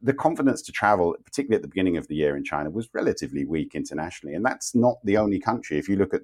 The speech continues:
the Japanese outbound market, for example, if, if you compare the number of Japanese outbound travelers this year, I think it's the,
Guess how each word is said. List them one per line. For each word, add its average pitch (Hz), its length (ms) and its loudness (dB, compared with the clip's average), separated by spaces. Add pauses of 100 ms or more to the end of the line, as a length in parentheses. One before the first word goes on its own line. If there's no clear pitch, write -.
(120)
the 85 140 0
Japanese 76 500 -4
outbound 67 440 -2
market, - 420 -10
for 69 140 -2
example, 71 640 -6 (440)
if, - 120 -6
if 104 160 -2
you 123 100 6
compare 98 500 6
the 87 100 2
number 90 360 6
of 80 100 0
Japanese 80 420 -2
outbound 80 400 -2
travelers 69 380 -8
this 78 260 -6
year, 69 100 -4
I - 60 -10
think 92 160 -8
it's - 120 -14
the, 76 200 -6